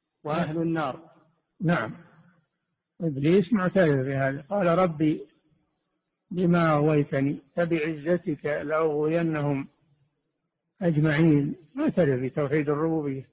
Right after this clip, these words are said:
Speaker 2: نعم.
Speaker 1: قال إبليس:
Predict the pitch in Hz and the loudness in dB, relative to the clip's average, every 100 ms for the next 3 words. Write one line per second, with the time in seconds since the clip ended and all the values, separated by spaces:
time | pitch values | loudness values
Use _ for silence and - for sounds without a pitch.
0 | _ _ _ _ 156 135 120 - - - | _ _ _ _ -2 -2 -4 -14 -20 -20
1 | _ _ _ _ 156 160 160 165 151 151 | _ _ _ _ -6 -4 -2 -4 -4 -4
2 | 165 | -4